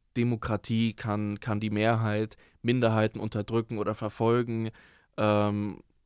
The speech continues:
oder sonst was. Also per se ist das ja erstmal kein, kein guter, also kein, kein Begriff für gut oder schlecht,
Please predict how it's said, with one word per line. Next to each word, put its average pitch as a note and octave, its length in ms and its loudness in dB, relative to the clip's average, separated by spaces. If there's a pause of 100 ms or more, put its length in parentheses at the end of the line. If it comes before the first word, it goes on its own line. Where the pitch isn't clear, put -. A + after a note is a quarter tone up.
(300)
oder A#2 180 4
sonst A#2+ 220 2
was. G#2+ 120 0
Also A2+ 120 -4
per A#2+ 160 4
se A#2+ 140 2
ist D#3 220 2
das C3 100 2
ja C#3 60 2
erstmal A#2 280 0
kein, A2 320 -4
kein G#2+ 220 -6
guter, A#2 380 -2 (160)
also G#2 240 -6
kein, G#2 320 -6
kein G#2 180 -8
Begriff A#2 300 -4
für A2 120 -8
gut A2+ 220 -4
oder A2 200 -2
schlecht, A#2 360 -2